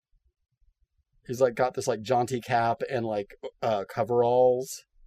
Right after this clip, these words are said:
Um, and then we see Roy and Anita talking. They're kind of talking about, like, all the things that have been going on and how, uh, Jonas finally has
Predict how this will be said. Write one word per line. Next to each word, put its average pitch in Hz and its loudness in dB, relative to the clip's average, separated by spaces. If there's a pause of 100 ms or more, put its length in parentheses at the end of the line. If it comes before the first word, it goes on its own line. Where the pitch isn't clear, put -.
(920)
Um, 101 -4 (1200)
and 123 -2
then 127 4
we 120 0
see 160 2
Roy 160 8
and 135 0
Anita 139 0
talking. 120 -2 (360)
They're - -20
kind 110 -6
of 101 -12
talking 110 -8
about, 98 -6 (200)
like, 127 -12 (100)
all 120 -6
the - -20
things 98 -12
that 101 -6
have 98 -10
been 101 -12
going 104 -8
on 147 -2
and 101 -8 (640)
how, 95 -6 (360)
uh, 90 -4 (920)
Jonas 127 2
finally 113 -4
has 104 -2